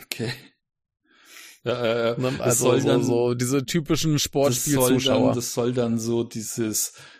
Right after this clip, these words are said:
Speaker 1: diese rudimentären, äh, Zeichnungen wahrscheinlich darstellen, wie in Mangas, wenn du diesen,
Speaker 2: Wahrscheinlich.
Speaker 1: diese, diese
Speaker 2: Ja, ja.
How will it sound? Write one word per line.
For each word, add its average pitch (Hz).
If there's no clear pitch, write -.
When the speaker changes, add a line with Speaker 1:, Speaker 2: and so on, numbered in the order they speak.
Speaker 1:
diese 120
rudimentären, 117
äh, 113
Zeichnungen 117
wahrscheinlich 107
darstellen, 110
wie 113
in 110
Mangas, 110
wenn 110
du 113
diesen, -
Speaker 2:
Wahrscheinlich. 117
Speaker 1:
diese, 107
diese 113
Speaker 2:
Ja, 120
ja. -